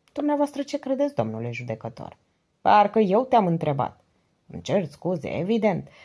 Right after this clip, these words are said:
Am impresia că domnul Clark se va recăsători foarte curând, iar acest copil este în definitiv fiul lui Donge.”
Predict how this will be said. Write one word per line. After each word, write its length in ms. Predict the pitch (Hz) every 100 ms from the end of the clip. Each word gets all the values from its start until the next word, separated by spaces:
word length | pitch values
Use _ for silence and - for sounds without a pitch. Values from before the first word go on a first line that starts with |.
| - - _
Am 200 | - 349
impresia 460 | 330 311 226 170 156
că 80 | 160
domnul 320 | 202 196 170
Clark 300 | 196 240 240
se 140 | -
va 140 | 226 240
recăsători 640 | 226 226 226 220 226 226
foarte 500 | - 185 233 165 156
curând, 500 | - 147 139 135 - _
iar 220 | - 233 180
acest 300 | 175 170 165
copil 520 | 165 170 160 139 -
este 300 | - 196 -
în 80 | 151
definitiv 520 | 156 160 170 165 165
fiul 260 | - 160 131
lui 140 | 143
Donge.” 400 | 175 180 143 127